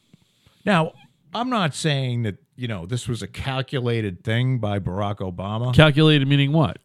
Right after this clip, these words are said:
Speaker 1: Well, he's sitting there and going, "Well, we're not gonna arrest anybody and bring 'em to Gitmo,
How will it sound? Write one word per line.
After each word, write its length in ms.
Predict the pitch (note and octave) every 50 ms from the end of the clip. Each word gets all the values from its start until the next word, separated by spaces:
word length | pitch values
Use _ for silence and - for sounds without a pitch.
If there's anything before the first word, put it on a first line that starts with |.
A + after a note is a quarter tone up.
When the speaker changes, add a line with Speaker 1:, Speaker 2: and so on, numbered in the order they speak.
| -
Speaker 1:
Well, 220 | A#3 A#3 D#3 G2 G2+
he's 180 | A2 B2 A2+
sitting 320 | - - D3+ D3+ D3+ D3 C#3+
there 280 | C#3+ D3 D3 C#3+ C#3 C#3
and 120 | C3+ B2+
going, 380 | C3+ C3+ C3+ C3+ C3 A#2+ G#2+ - _ _ -
"Well, 200 | F3 F#3+ F#3 F3+
we're 120 | F#3 A3+
not 160 | C4 C4+ B3+
gonna 180 | - G#3+ D#3+ C3+
arrest 460 | B2 B2 B2 D3+ F#3+ G#3+ E3+ - -
anybody 480 | C3+ A2+ G#2+ G#2 F#2+ G2 G#2 G#2 G#2 G#2
and 120 | G2 F#2
bring 140 | F#2 B2+ C3+
'em 140 | B2 A#2 G#2+
to 80 | F#2 F2
Gitmo, 540 | G2 D3+ F#3+ E3 - G#2+ F#2 F#2+ G#2 G#2+